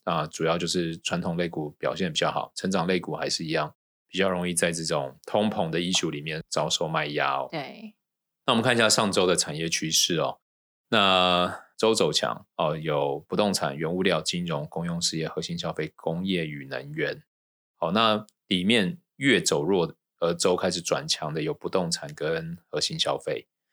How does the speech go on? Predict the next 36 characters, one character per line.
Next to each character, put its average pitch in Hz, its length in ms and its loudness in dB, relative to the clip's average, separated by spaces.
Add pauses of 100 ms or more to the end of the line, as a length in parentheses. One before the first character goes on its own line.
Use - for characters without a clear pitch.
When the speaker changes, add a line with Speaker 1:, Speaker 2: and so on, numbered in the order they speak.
(260)
Speaker 1:
那 110 120 4
周 107 320 4
走 73 320 2
弱 95 240 2
的 80 120 0
有 78 180 -2
医 98 100 -2
疗 85 160 2
保 71 220 0
健、 73 340 -4
通 90 180 -6
讯 87 140 -2
媒 73 180 -4
体、 64 300 -12
资 82 180 -4
讯 87 200 -4
科 - 180 -2
技 - 160 -6
跟 - 220 -6
非 - 160 -2
核 - 160 -8
心 - 200 -8
消 67 220 -2
费。 - 300 -6 (340)
好， 92 80 0
这 120 100 4
里 147 60 6
面 120 100 4
要 110 140 4
注 110 240 2
意 95 100 4
的 90 120 4
一 95 100 0
点 76 320 -2
就 90 160 2
是 87 580 2